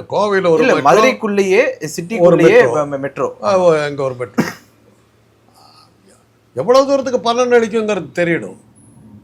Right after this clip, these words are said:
Speaker 1: இருபது லட்சம் மக்கள் இருக்காங்கிறது வேற விஷயம். அந்த ஊர் அந்த மெட்ரோவுக்கு தகுந்த மாதிரி இருக்கணும். இப்போ அமெரிக்காவெல்லாம் இருக்குது, எல்லா ஊர்லயும் மெட்ரோ கிடையாது.
Speaker 2: ம்.
Speaker 1: எல்லா ஊர்லயும் கிடையாது, சில ஊர்கள்ல தான் மெட்ரோ இருக்கு.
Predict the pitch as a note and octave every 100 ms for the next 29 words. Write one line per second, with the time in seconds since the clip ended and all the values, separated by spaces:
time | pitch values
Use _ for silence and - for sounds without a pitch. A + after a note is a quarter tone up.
0 | _ B2+ E3+ G#3 G3 F#3 E3+ D#3 G3+ C4
1 | C4 A3 G#3+ G#3 G3 F#3+ E3+ E3+ F3 C#3
2 | - F#2+ D#2+ - - - - A#2+ E3+ E3+
3 | B2+ A#3 C#4+ C#4 A#3 F#3 G3 A3 B3+ A#3+
4 | A#3 G#3+ G#3 G3+ F3+ E3 C#3+ B2+ - -
5 | - - - - _ - - - _ _
6 | C3 A#2 G3+ A#3+ A#3+ G#3+ G3+ G#3 G3+ F3
7 | D#3 A#2+ F2+ - _ _ D#3+ B3 C4+ C4
8 | C4 A3 F3+ F#3 B2 F#2 - _ _ _
9 | _ G#2 F#2+ - _ _ _ _ C#3 G#3+
10 | A3+ G#3+ E3+ B2+ G2+ - G#3 A3 A#3+ A3+
11 | G#3+ G3+ F3+ C#3 C#3+ B2 -